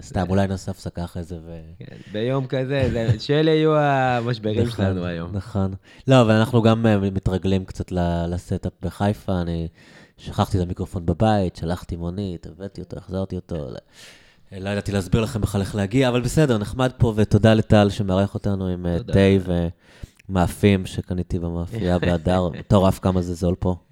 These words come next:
Speaker 2: אוקיי.
Speaker 1: אמ, אז, אה, אני לא, לאורך השנים, אמ, שמעתי את השם שלך הרבה פעמים, ועל, על פועלך,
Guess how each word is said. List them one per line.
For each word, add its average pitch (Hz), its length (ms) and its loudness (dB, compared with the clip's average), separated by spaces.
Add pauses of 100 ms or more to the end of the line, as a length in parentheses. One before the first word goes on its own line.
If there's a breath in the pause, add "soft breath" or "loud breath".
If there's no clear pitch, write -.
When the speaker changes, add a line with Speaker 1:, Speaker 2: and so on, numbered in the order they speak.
(140)
Speaker 2:
אוקיי. - 200 -20 (960 soft breath)
Speaker 1:
אמ, 113 800 6 (1300)
אז, 110 180 6
אה, - 360 -12 (300)
אני 165 360 6
לא, 170 200 4
לאורך 147 260 -14
השנים, 156 520 -18
אמ, 107 1040 -12 (600 soft breath)
שמעתי 110 280 2
את 104 40 -2
השם 101 220 2
שלך - 140 -4
הרבה 90 160 2
פעמים, 87 540 -2
ועל, 85 200 -6 (100)
על 92 140 -6
פועלך, 92 400 0